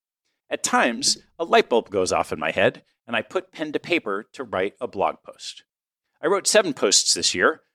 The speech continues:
with my takes on Melvin Capital, E S G, and L B Os getting a lot of attention and positive, unexpected responses.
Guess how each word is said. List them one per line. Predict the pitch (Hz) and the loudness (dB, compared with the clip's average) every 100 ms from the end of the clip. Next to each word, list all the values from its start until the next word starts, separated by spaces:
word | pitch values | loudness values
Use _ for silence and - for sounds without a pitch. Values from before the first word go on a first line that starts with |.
| _ | _
with | 117 - | -10 -4
my | 113 | -2
takes | - 139 - | -2 -4 0
on | 120 110 | 0 2
Melvin | 104 113 113 | 2 2 -2
Capital, | - 117 - 185 - _ _ _ | -2 -4 -4 -8 -10 _ _ _
E | 185 | 0
S | 151 - | 2 4
G, | - 127 156 - _ _ | 0 -4 -6 -14 _ _
and | 127 127 | -10 0
L | 147 | 0
B | 151 160 | 2 4
Os | 110 123 - | 4 2 -4
getting | - 139 156 | -4 -6 -6
a | |
lot | 143 143 170 | 0 4 4
of | 170 | 0
attention | - 117 - 147 160 _ _ | -2 -4 -4 -10 -14 _ _
and | 110 - | -16 -10
positive, | - 170 175 170 175 _ - | -2 0 0 -4 -10 _ -18
unexpected | 175 - - 98 - - 98 | -14 -8 -6 -6 -8 -12 -8
responses. | 131 - 85 - - - | -8 -4 -6 -6 -14 -16